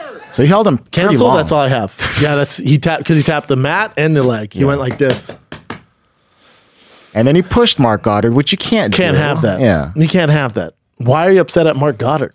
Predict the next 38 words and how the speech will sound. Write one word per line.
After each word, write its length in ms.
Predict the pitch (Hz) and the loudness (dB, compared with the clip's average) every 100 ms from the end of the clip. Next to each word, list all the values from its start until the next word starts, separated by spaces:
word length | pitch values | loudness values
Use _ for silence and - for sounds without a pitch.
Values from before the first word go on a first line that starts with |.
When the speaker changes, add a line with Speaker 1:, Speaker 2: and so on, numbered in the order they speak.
| _ | _
Speaker 2:
You 200 | 123 135 | 0 0
hung 260 | - 165 | 2 0
under 160 | 160 156 | 2 2
the 80 | 127 | 2
choke 360 | - 156 - - | 2 0 -2 -6
too 240 | - 156 | 0 2
long, 380 | 123 123 170 110 | 2 0 0 -4
dude. 260 | 87 - 95 _ _ _ _ _ _ _ | -10 -14 _ _ _ _ _ _ _ _
Speaker 1:
That's, 180 | 120 117 | -6 -4
I 100 | 120 | -2
hate 280 | 117 123 - | 0 0 0
seeing 180 | 104 90 | -2 -2
that 140 | 76 | -2
crap 200 | 82 71 | -6 -8
too. 200 | - 73 85 - _ _ _ _ _ | -8 -10 -12 -18 _ _ _ _ _
Well, 180 | 110 127 | -8 -8
some 180 | - 117 | -4 -2
people 180 | 117 107 | 0 0
do 140 | 101 87 | 0 -2
it 100 | - | -2
though. 140 | 82 | -6
Speaker 2:
And 140 | 127 127 | -2 2
what 120 | 135 | 2
are 40 | |
they 140 | 131 127 | 2 2
gonna 140 | 120 | 2
do 100 | 110 | 2
to 60 | 127 | 2
this 180 | 104 - | 2 -2
guy? 240 | 90 85 - | -10 -12 -4
Speaker 1:
D 120 | 117 | -2
Q'd. 440 | 113 151 151 165 147 - | 0 2 2 2 -2 -2
I 60 | |
don't 80 | 113 | 0
know 60 | 123 | 0
if 80 | 110 | 0
they're 100 | 110 | 0
gonna 320 | 101 92 92 | 2 0 -2